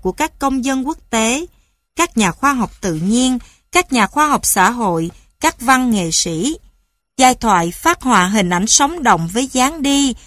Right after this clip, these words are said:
bước chân, lời nói, tiếng cười, nét buồn trên khuôn mặt của các danh nhân. Đa số danh nhân trong sách này là những tên tuổi bạn đọc đã ít nhiều biết đến trong thời gian ngồi trên ghế nhà trường.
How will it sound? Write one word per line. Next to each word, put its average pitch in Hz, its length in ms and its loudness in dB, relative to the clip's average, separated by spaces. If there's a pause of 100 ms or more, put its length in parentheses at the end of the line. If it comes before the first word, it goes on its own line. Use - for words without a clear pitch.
(180)
bước 311 300 -2
chân, 285 340 4 (280)
lời 196 260 4
nói, 185 420 0 (260)
tiếng 262 220 0 (100)
cười, 190 400 2 (260)
nét 302 300 -2
buồn 185 340 2 (100)
trên 294 180 0
khuôn 302 360 -4
mặt 220 220 0
của 180 140 -2
các - 260 -6
danh 269 280 0
nhân. 269 340 2 (720)
Đa 240 220 4
số 247 280 4
danh 269 300 2
nhân 262 200 2
trong 262 180 -2
sách - 280 0
này 196 340 2 (280)
là 226 100 4
những 214 200 4 (100)
tên 302 180 0
tuổi 233 500 0
bạn 190 340 0
đọc 196 200 0
đã 208 160 -2
ít - 120 -6 (120)
nhiều 196 220 2
biết 190 260 -4
đến 226 420 0
trong 285 180 0
thời 185 240 -2
gian 262 300 0
ngồi 190 160 0
trên 254 240 -4
ghế 240 180 0
nhà 269 260 0
trường. 185 480 -2